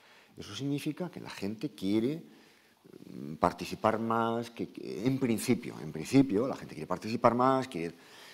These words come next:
quiere ser informada, quiere tomar más decisiones. Eh, el asu-, esto tiene dos proble-, pequeños problemas que hay que resolver.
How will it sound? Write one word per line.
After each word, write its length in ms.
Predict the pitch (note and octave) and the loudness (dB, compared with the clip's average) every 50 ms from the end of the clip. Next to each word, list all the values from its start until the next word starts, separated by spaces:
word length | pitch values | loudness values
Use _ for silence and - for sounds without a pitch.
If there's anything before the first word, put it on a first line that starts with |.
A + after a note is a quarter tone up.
| - - _ | -20 -20 _
quiere 520 | _ - D#2 D#2 D#2+ D#2 C#2+ - - - - | _ -2 0 0 0 0 -2 -4 -6 -6 -6
ser 180 | - - G#2+ | -4 -2 0
informada, 800 | F#2+ A2 G#2 - - A2+ A2+ A2+ G#2+ G#2+ G#2 G#2 G2+ G#2 G#2 G#2 | 0 0 0 4 6 6 6 8 8 8 8 8 8 6 4 2
quiere 240 | - - F2 E2 E2+ - - - - - - E2+ E2 - | 0 -2 -2 -2 -4 -6 -10 -18 -20 -14 -12 -12 -8 -4
tomar 280 | - F2+ F2+ F#2 F#2 | -4 -2 0 0 0
más 160 | G2 G2+ G2+ | 0 -2 -2
decisiones. 800 | G#2 G#2+ G2+ A#2 G#2+ - - A#2 A2+ A2 G#2+ G#2+ G#2+ A2+ A2 - - - - - - - - - - - - - _ _ _ _ _ _ _ _ | -2 -4 -6 -6 -6 -2 2 2 2 2 2 0 -4 -6 -8 -12 -18 -20 -20 -20 -20 -20 -20 -20 -20 -20 -20 -20 _ _ _ _ _ _ _ _
Eh, 400 | A2+ A2 G#2+ G#2+ G#2 G2+ G2 - | 4 4 6 6 4 2 2 0
el 120 | - A2+ A2+ | 0 2 2
asu-, 200 | A2+ - - - - - - _ | 2 0 -4 -8 -10 -16 -14 _
esto 180 | - - - | -8 -6 -4
tiene 200 | D#3 E3 E3 D#3+ | -2 0 0 0
dos 500 | C3+ A#2 B2+ B2 - - - - - - - - _ - - - - - - - _ _ | 4 4 4 4 4 -2 -6 -8 -12 -18 -20 -20 _ -20 -20 -20 -20 -20 -20 -20 _ _
proble-, 300 | - A2 G#2+ B2 B2+ A2 - | 4 4 6 6 4 4 2
pequeños 320 | - G2+ B2+ C3+ C3+ C3 | 2 2 4 4 4 4
problemas 320 | - C3+ C3+ C3+ C#3+ C3 - | 4 4 4 6 4 2 2
que 80 | B2+ | 0
hay 60 | A#2 | 0
que 100 | A#2+ A#2+ | 0 0
resolver. 420 | - G2+ F#2+ - F#2+ E2 E2+ D#2 | -2 -2 -4 -4 -4 -4 -4 -6